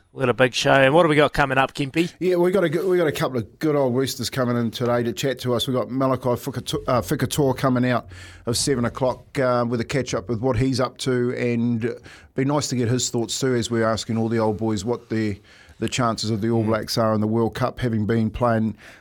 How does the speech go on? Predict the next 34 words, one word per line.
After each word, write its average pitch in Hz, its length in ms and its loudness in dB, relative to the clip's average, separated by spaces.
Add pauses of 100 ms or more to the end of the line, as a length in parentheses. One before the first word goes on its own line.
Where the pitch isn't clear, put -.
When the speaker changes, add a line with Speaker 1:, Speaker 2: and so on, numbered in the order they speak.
Speaker 2:
up - 180 -2
that 123 180 0
part 123 280 2
of 110 80 2
the 107 80 2
world. 123 400 2
Uh, 127 320 2 (240)
we're 170 100 2
gonna 180 140 2
do 180 140 2
some - 160 -2
talk 185 300 2
back, 151 200 0
mate, 123 160 0
off, 120 180 -2
off 139 160 -2
the 127 60 -6
back 120 240 -2
fence. 139 420 -4
Uh, 120 280 2 (420)
I 120 60 -4
took 175 180 -2
up 185 80 -2
a - 20 -2
little 156 140 2
bit 127 140 2
of 127 60 -2
time 143 300 0
yesterday 127 280 -2
afternoon. 123 420 0
You 151 200 2
actually 131 260 -2
gave 117 220 0
me, 110 300 -2